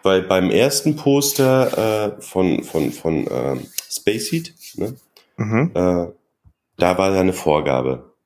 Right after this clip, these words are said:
Speaker 1: ne? Da hab ich mich
Speaker 2: Mhm.
Speaker 1: ja an dem Originalposter von The Wrath of Khan orientiert. Das ging auch relativ schnell.
Speaker 2: Mhm.
Speaker 1: Ähm,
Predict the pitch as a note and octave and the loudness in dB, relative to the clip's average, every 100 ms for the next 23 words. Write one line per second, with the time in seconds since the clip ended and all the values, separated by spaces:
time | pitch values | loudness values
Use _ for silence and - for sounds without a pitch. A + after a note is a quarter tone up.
0 | _ F#2+ B2+ B2+ E2 F2+ F2 F#2+ F#2+ F2+ | _ -4 -4 -2 0 0 0 0 2 2
1 | D2 E2+ E2 - D#2 E2 D#2+ D2+ G#2 A2 | 2 2 2 0 0 2 2 2 2 0
2 | A2+ A2 - G#2+ - F#2 F2+ E2+ D#2 D#2+ | 0 0 0 -4 0 0 0 0 -2 0
3 | E2 E2 - - F#2 G#2 B2 - - - | 0 -2 -8 0 2 2 0 -8 -18 -20
4 | _ F#2 G2+ G#2+ G#2+ - D#3 - - _ | _ 2 4 2 0 2 2 0 -10 _
5 | _ - - - F#2 - F#2 A#2+ A#2+ A#2 | _ -10 -6 0 0 2 2 2 0 0
6 | A#2+ - A#2+ A#2+ C3 C3+ _ _ _ - | -6 -4 0 0 0 -4 _ _ _ -6
7 | A2+ G#2 F#2 F#2+ F2+ F2 E2+ E2+ F2 | -4 2 4 4 2 0 -2 -6 -8